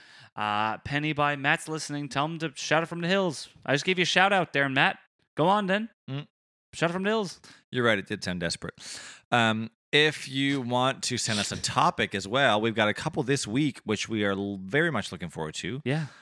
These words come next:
Speaker 2: Um, we've already mapped it. We're being real good boys, and we've mapped out our next few episodes
Speaker 1: We're
Speaker 2: of
Speaker 1: being
Speaker 2: topics.
Speaker 1: lovely lads.
Speaker 2: Lovely lads. Um, so if you got one you want to send on in, um, my friend Darcy the other day was over for supper. Cooked us supper, actually. It was gorgeous.
Speaker 1: How lovely is that?
Speaker 2: Uh,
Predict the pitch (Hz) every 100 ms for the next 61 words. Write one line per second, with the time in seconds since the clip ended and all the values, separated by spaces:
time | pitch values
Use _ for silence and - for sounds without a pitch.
0 | _ - 98 95 92 92 92 104 120 113
1 | 101 98 110 107 113 139 104 107 98 92
2 | 82 80 85 90 85 95 - 98 87 87
3 | - 87 80 - 76 82 - 147 151 135
4 | 139 123 123 113 113 107 101 - 104 107
5 | 104 95 90 90 - - - - - -
6 | _ 113 107 107 107 135 127 156 170 160
7 | 165 165 151 196 240 - 117 95 92 92
8 | 117 180 185 - 110 107 107 107 107 104
9 | 104 - - 127 127 135 110 117 151 104
10 | 95 95 95 92 104 117 98 92 85 87
11 | 95 123 135 _ - _ - 170 113 -
12 | 90 - 82 - 107 95 87 92 101 95
13 | 90 110 - 247 277 254 220 160 170 127
14 | - 110 101